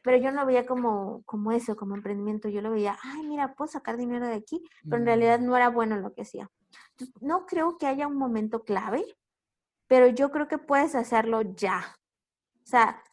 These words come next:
Speaker 1: si tú vienes, como es mi caso, de gente que ni siquiera hace emprendimiento y que tú dices, "Pues, ¿esto cómo se hace?". O si tú vienes, eh, eh, de padres emprendedores y estás trabajando en una empresa, pero no sabes cómo hacer lo tuyo, que no sea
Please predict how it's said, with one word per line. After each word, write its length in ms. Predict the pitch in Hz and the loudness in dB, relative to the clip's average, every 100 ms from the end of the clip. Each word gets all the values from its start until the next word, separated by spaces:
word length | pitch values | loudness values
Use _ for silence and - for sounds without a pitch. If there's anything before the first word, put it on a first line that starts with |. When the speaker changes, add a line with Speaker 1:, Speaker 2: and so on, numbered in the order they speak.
| _ _ _ _ | _ _ _ _
Speaker 1:
si 260 | - 269 254 | -6 -4 -2
tú 160 | 302 311 | -4 -2
vienes, 520 | 320 311 320 339 - _ | -4 -2 -4 -4 -10 _
como 380 | 247 226 220 220 | -4 -2 -2 -2
es 200 | 233 233 | -2 -4
mi 140 | 269 | -6
caso, 600 | 262 233 233 - 220 220 208 | 0 0 0 -2 -2 -2 -2
de 440 | 208 190 185 - _ | -4 -4 -6 -10 _
gente 320 | 233 220 240 | -6 -4 -4
que 120 | 247 | -4
ni 140 | 214 208 | -6 -6
siquiera 500 | 208 202 208 214 220 | -8 -8 -2 0 0
hace 160 | 220 | -2
emprendimiento 840 | 226 214 202 190 190 196 196 214 - _ _ _ _ _ - | -6 -6 -6 -6 -6 -6 -8 -10 -12 _ _ _ _ _ -12
y 140 | 208 | -6
que 120 | 202 | -4
tú 100 | 208 | -4
dices, 220 | 220 214 208 | -4 -6 -10
"Pues, 140 | 202 | -10
¿esto 220 | 220 247 | -2 0
cómo 240 | 254 240 240 | 0 0 2
se 180 | 240 | 4
hace?". 380 | 233 247 311 - _ _ _ _ _ _ _ _ | 4 2 -6 -8 _ _ _ _ _ _ _ _
O 540 | - 262 277 349 - - - | 2 6 6 4 0 -12 -20
si 260 | - 247 | -6 -6
tú 180 | 233 269 | -4 -4
vienes, 320 | 269 269 294 | -2 -2 -2
eh, 220 | - 226 220 | -2 -4 -4
eh, 420 | 220 214 208 208 | -4 -2 -2 -2
de 120 | 208 | -2
padres 340 | 214 226 233 277 | 2 4 4 0
emprendedores 680 | 262 233 208 202 214 214 214 | -4 -4 -2 0 2 0 -2
y 40 | |
estás 240 | 214 220 220 | -6 -8 -4
trabajando 380 | 247 240 233 220 | -4 -2 -4 -4
en 60 | |
una 80 | 226 | -4
empresa, 340 | 220 214 220 220 | -4 -4 -6 -8
pero 180 | 202 196 | -8 -8
no 120 | 208 | -6
sabes 320 | 233 233 240 | -2 -2 -2
cómo 180 | - 220 | -6 -6
hacer 260 | 226 226 | -2 0
lo 140 | 226 226 | 0 -2
tuyo, 360 | 233 233 220 | 0 0 0
que 100 | 214 | -4
no 140 | 185 196 | -10 -10
sea 280 | 196 220 | -6 -8